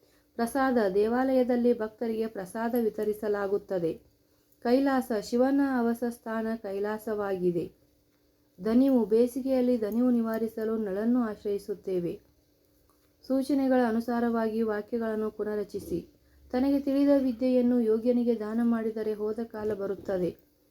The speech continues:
ತನಗೆ ತಿಳಿದ ವಿದ್ಯೆಯನ್ನು ಯೋಗ್ಯನಿಗೆ ದಾನ ಮಾಡಿದ ಹೋ-, ಮಾಡಿದ ಹೋದ ಕಾಲ ಬರುತ್ತದೆ. ಕಾಲು ಬರುತ್ತದೆ.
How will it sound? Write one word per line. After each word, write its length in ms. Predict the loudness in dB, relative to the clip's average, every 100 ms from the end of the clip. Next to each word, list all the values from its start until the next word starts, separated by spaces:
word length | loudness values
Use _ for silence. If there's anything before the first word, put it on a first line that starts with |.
| _ _ _ -2
ತನಗೆ 260 | 2 2
ತಿಳಿದ 280 | 2 0 2 2
ವಿದ್ಯೆಯನ್ನು 480 | 2 0 2 4 4
ಯೋಗ್ಯನಿಗೆ 580 | 2 2 0 0 -2
ದಾನ 220 | -4 -6 -4
ಮಾಡಿದ 320 | -4 -4 -6
ಹೋ-, 560 | -8 -8 -10 -10 _ -10
ಮಾಡಿದ 360 | -4 -2 0 0 -2 -4 _ _ _ _
ಹೋದ 240 | 4 4 4
ಕಾಲ 320 | 0 -4 -4 -4
ಬರುತ್ತದೆ. 600 | -2 -4 -6 -8 -8 -8 -12 _ _ _ _ _ _ _ _ _ _ _ _
ಕಾಲು 320 | -4 0 2
ಬರುತ್ತದೆ. 680 | 2 0 -4 -6 -8 -6